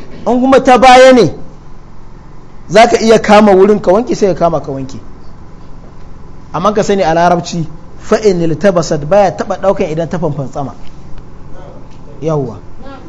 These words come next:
Kun fahimci wannan da kyau ko? Fa in iltabasat, idan ta rikici,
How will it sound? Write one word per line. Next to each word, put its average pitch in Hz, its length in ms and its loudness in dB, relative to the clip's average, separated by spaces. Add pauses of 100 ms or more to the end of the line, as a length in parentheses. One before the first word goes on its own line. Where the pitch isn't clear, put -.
(1040)
Kun 180 140 -4
fahimci 165 500 -6
wannan 165 220 -2
da 135 80 -6
kyau 139 180 -6
ko? 143 200 -6 (440)
Fa 262 220 4
in 233 80 6
iltabasat, 196 800 2 (380)
idan 214 320 2
ta 254 140 4
rikici, 190 460 2